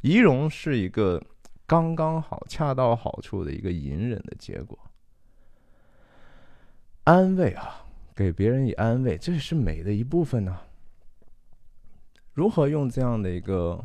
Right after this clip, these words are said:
沉静的话语啊，在他们这么疲劳的时候给他们希望，给他们治愈啊。Los Lorraine 的那个，这个叶子本身，这就是一种治愈的一种表达，这是一个符号。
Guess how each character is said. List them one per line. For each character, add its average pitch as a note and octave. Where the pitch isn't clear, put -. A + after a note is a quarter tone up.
沉 F#2
静 A#2+
的 F#2
话 G#2+
语 -
啊， -
在 G2
他 -
们 G2
这 -
么 F#2
疲 D#2
劳 F2
的 -
时 -
候 C#2
给 -
他 -
们 -
希 F#2+
望， F2+
给 A#2+
他 D3
们 E3
治 F#3
愈 A2
啊。 D2+
Los C#3
Lorraine D#3+
的 B2+
那 C3
个， B2
这 D3+
个 C#3+
叶 D3
子 F2+
本 F2+
身， B2+
这 D#3+
就 D#3+
是 C3
一 G#2
种 F2
治 C#3
愈 C3+
的 F2
一 D#2
种 B1
表 -
达， -
这 D3+
是 C3+
一 B2+
个 C3
符 -
号。 -